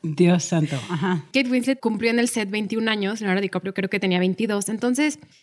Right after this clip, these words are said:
Speaker 2: en mi opinión, pudo haber apegado más a sus edades, porque siento que Leonardo DiCaprio sí se veía chico, pero Kate Winslet no parecía de diecisiete.
Speaker 1: No, y yo me acuerdo que le tiraban incluso feo a Kate Winslet porque decían que se veía, uno, ahí, ¿qué onda con el machismo, eh? O sea,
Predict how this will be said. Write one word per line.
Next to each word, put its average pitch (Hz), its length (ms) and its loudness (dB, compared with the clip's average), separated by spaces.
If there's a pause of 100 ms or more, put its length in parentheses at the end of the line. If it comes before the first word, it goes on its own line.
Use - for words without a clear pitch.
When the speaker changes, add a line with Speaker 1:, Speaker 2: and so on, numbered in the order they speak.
(120)
Speaker 2:
en 208 120 -6
mi 202 100 0
opinión, 220 280 0
pudo 247 140 4
haber 180 160 4
apegado 180 340 2
más 180 200 0
a 180 40 -4
sus 170 200 -4
edades, 180 460 0
porque 170 280 -8
siento 190 300 -4
que - 380 -8 (200)
Leonardo 226 300 0
DiCaprio 202 300 0
sí 190 120 -2
se 196 100 -4
veía 190 160 -2
chico, 170 320 -6
pero 220 160 2
Kate 277 220 2
Winslet 208 320 0
no 175 180 0
parecía 175 320 -2
de 156 80 -2
diecisiete. 190 500 -4
Speaker 1:
No, 330 220 2
y 147 80 -4
yo 180 140 0
me 294 80 2
acuerdo 359 340 0
que 302 80 0
le 202 140 2
tiraban 208 400 2
incluso 208 400 0
feo 208 340 0
a 196 140 0
Kate 202 300 -2
Winslet 175 540 0
porque 147 280 -4
decían 160 300 0
que 185 100 -6
se 208 100 0
veía, 165 320 2
uno, 247 440 0
ahí, 180 460 0
¿qué 220 120 0
onda 247 240 0
con 131 580 -2
el 135 80 -4
machismo, 139 560 0
eh? 101 160 -12
O 131 60 -8
sea, 139 280 -2